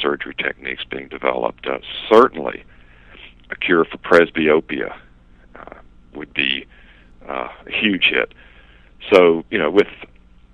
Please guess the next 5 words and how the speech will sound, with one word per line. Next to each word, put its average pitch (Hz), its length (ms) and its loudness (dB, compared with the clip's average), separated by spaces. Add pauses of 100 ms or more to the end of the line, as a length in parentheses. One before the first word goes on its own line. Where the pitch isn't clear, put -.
(640)
a 78 380 0 (1800)
increasing 143 600 0
and 117 100 -4
growing 107 300 6
demand, 71 580 -4